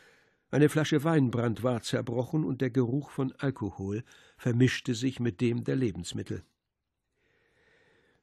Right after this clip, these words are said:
Maigret sah seinen Begleiter mit einem verschmitzten Lächeln an. "Glauben Sie, Leroy, dass der Doktor diese Schweinerei angerichtet hat?"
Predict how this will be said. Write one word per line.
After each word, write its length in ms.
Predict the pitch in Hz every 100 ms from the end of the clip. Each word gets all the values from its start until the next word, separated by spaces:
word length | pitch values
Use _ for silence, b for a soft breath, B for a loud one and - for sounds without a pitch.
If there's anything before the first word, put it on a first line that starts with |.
| _
Maigret 520 | 127 113 127 139 143
sah 200 | 127 127
seinen 300 | 127 127 131
Begleiter 540 | 110 110 120 123 127 135
mit 160 | 127
einem 240 | 120 120 117
verschmitzten 640 | 117 - 127 123 - 135
Lächeln 400 | 127 123 120 117
an. 340 | 120 110 110 143 - _ _ _ _ _ _ _ _
"Glauben 340 | 139 135 139
Sie, 160 | 139 165
Leroy, 480 | 156 156 147 151 151 143 b b b b b -
dass 180 | 123
der 140 | - 120
Doktor 440 | 135 131 - 143
diese 320 | 127 131 147
Schweinerei 640 | 139 147 139 135 127 139 135
angerichtet 600 | 143 143 131 135 156 131
hat?" 300 | 156 -